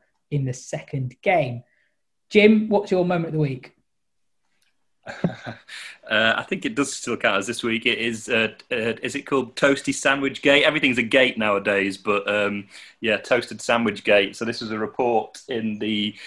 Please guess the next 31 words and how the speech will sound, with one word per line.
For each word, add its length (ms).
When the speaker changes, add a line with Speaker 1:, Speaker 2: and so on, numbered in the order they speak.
Speaker 2:
Sydney 380
Morning 360
Herald, 640
which, 460
um, 480
the 100
reporter 600
suggested 560
that 120
there 100
was 120
trouble 280
in 100
the 60
Australian 520
camp 380
and 180
that 200
players 720
were 180
a 40
bit 300
peeved 440
with 140
Justin 320
Langer, 320
and 140
they 40
hadn't 380
been, 380
uh, 360